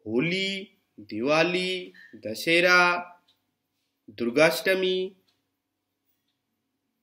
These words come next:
ईद, इस सब कुछ नेशनल फेस्टिवल के अंडर आते हैं। उसके साथ साथ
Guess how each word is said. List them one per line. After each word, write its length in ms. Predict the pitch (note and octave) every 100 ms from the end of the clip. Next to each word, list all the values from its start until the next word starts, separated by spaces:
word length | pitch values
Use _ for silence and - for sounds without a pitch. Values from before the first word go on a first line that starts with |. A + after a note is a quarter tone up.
| _ - -
ईद, 580 | D3 E3+ F#3+ G3 F#3 - - _ _ _ _ _ _ _ _ _ _ _ _ _ _ _ _ - _ _ _ _
इस 420 | A3 A#3+ - - -
सब 440 | A#3 A#3+ - -
कुछ 440 | A3 G3 - - D3
नेशनल 440 | E3+ E3+ B3+ B3
फेस्टिवल 520 | A#3+ E3+ - D#3+ D3
के 120 | D3
अंडर 340 | B2+ A#2 A2+ G#2
आते 260 | G2 -
हैं। 540 | G2+ - _ _ - F3
उसके 300 | - - G#3
साथ 360 | G3+ C3+ B2+
साथ 380 | - A3+ B3+ -